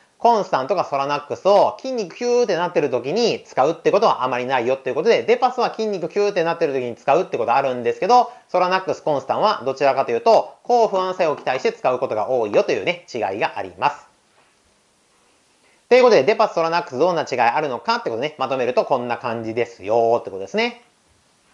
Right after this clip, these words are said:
じゃあ、使うにあたって注意しなきゃいけないことは何かというと、共に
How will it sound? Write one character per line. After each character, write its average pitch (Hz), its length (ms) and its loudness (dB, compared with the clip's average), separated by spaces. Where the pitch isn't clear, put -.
じ 220 80 4
ゃ 202 220 4
あ、 156 160 -2
使 269 180 6
う 320 60 0
に 311 80 0
あ 277 80 0
た 156 140 2
っ - 40 -10
て - 80 -6
注 220 240 2
意 180 60 2
し - 80 -10
な 139 100 -4
き 139 80 -2
ゃ 123 40 0
い 123 60 -4
け 139 120 -2
な 147 80 0
い 143 80 -2
こ 156 80 0
と 139 60 2
は 123 60 -2
何 139 200 -4
か 117 80 0
と 113 80 -4
い 104 80 -4
う 104 40 -6
と、 151 440 4
共 208 320 2
に 240 200 -4